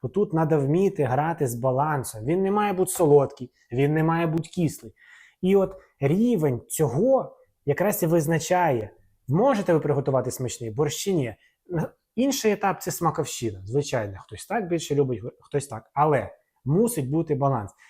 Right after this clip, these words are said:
Я пам'ятаю, працював в одній, е, серйозній мережі в Києві, в ресторані. І там,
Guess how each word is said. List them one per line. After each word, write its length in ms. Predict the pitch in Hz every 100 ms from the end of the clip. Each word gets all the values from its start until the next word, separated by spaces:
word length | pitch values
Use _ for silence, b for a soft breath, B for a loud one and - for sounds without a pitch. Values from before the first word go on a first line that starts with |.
| b
Я 160 | 147
пам'ятаю, 640 | 202 175 156 156 185 175 113 - -
працював 480 | 135 - 131 139
в 40 | 131
одній, 560 | 127 123 131 127 127
е, 340 | 113 113 110 92
серйозній 480 | - 127 135 127 123
мережі 400 | 123 131 120 185
в 80 | 208
Києві, 420 | - 113 110 98 B B B B
в 40 |
ресторані. 600 | 127 123 - 123 107 98 - b b
І 80 | 147
там, 440 | 135 165 220 196